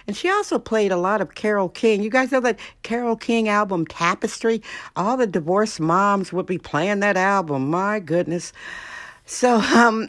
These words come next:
I turned into a new wave teenager and ended up coming out to San Francisco. So the music I like,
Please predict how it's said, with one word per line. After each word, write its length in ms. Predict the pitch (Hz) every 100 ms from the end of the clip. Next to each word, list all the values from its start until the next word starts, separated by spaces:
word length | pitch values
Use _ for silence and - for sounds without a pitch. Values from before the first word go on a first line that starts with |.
| -
I 200 | 196 214
turned 340 | 220 226 214 214
into 260 | 185 202
a 60 | 175
new 220 | 175 226
wave 600 | 185 202 220 196 185 160 - _
teenager 760 | - 262 233 156 147 165 196 254 _ -
and 300 | 180 180 165
ended 260 | 180 175 175
up 100 | -
coming 240 | 175 165
out 140 | 147
to 40 | -
San 160 | 160 151
Francisco. 320 | 214 202 175
So 160 | -
the 80 | 170
music 340 | 226 294 277 175
I 160 | 156
like, 500 | 143 143 143 147 -